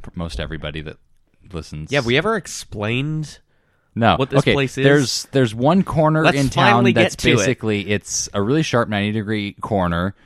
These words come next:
Speaker 2: Yeah.
Speaker 1: Uh, heading to basically half of the housing in Woodland.
Speaker 2: Mm-hmm.
Speaker 1: That's pretty much
Speaker 2: A very big section.
Speaker 1: Actually, probably more than half the housing in,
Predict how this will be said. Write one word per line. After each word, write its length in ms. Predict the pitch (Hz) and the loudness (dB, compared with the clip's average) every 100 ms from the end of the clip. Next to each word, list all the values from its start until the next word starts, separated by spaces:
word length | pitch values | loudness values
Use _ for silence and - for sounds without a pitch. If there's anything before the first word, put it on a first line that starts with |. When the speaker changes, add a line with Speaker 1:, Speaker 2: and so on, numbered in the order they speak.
| _ _ _ | _ _ _
Speaker 2:
Yeah. 200 | 95 95 | -2 0
Speaker 1:
Uh, 340 | 87 85 82 80 | 2 0 0 -2
heading 380 | 110 113 110 | -2 0 -2
to 80 | 95 | -2
basically 520 | 110 113 113 107 95 98 | -4 -4 -4 -4 -4 -6
half 320 | - 117 113 | -2 -2 -2
of 100 | 98 | -4
the 60 | 90 | -2
housing 380 | 98 95 90 | -2 -2 -2
in 100 | 85 | -4
Woodland. 540 | 82 90 80 76 82 - - | -2 -2 -2 -10 -10 -14 -18
Speaker 2:
Mm-hmm. 340 | 95 101 98 98 | -14 -10 -10 -8
Speaker 1:
That's 140 | 98 | -8
pretty 160 | - 104 | -4 -4
much 100 | 92 | -2
Speaker 2:
A 80 | 107 | 0
very 360 | 113 135 139 | 4 6 4
big 260 | 113 110 95 | 2 -4 -8
section. 200 | - 120 | 0 2
Speaker 1:
Actually, 200 | 170 107 | 2 -2
probably 260 | 113 110 | -4 -2
more 240 | 98 98 117 | -2 -2 -4
than 140 | 95 | -6
half 240 | 80 76 - | -8 -10 -10
the 80 | |
housing 320 | 78 78 76 78 | -10 -10 -10 -12
in, 160 | 76 | -12